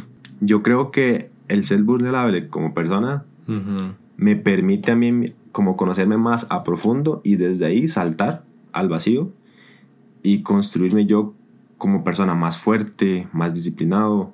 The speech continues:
Speaker 1: darle la importancia y priorizar las cosas que yo realmente quiero para mi vida.
Speaker 2: Ujú. Interesante.
Speaker 1: Entonces,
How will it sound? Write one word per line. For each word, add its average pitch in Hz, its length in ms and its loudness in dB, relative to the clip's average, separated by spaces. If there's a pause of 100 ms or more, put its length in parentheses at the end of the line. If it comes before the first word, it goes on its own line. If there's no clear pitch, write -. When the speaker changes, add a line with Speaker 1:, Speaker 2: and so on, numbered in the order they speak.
Speaker 1:
darle 92 300 0
la 101 80 2
importancia 104 800 0
y 104 100 0
priorizar 90 560 0
las 98 200 0
cosas 117 320 0
que - 100 -4
yo 92 100 0
realmente 95 540 0 (460)
quiero 117 220 2
para 92 140 0
mi 82 120 0
vida. 82 300 0
Speaker 2:
Ujú. 101 500 -4 (640)
Interesante. 98 300 -2
Speaker 1:
Entonces, 104 580 2